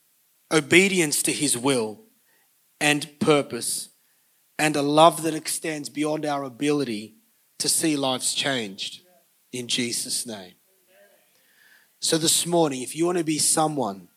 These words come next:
who, who edifies in a godly manner, it's a reminder that we do that, and it's all based on the foundation of a submission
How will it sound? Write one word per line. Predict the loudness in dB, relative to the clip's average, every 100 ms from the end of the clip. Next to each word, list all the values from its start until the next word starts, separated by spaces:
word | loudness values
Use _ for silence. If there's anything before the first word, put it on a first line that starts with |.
| _ _ _ -20 _
who, | 4 6 4 -2
who | -4 -2
edifies | 0 0 0 0 0 0 -2 -4
in | -6 -10
a |
godly | -12 -2 4 4 2 -2 -8 -10 _ -8
manner, | -6 -4 -8 -12 _ _ _ _ _ _ _ _ _ _ _ _ _
it's | -2 -2 0
a |
reminder | -2 4 6 4 0
that | -6 -8 -8 -10
we | -8 -8
do | -2 0 0
that, | 0 -6 -10 _ _ _ _ _ _ _
and | -4
it's | -2
all | 0 0
based | 2 2 2 -2
on |
the | -4
foundation | -2 -2 -2 0 0 0 -2 -6 -12 -20 _
of | -8 -4
a |
submission | -4 -2 -4 -8 -8 -4 -2 -4 -6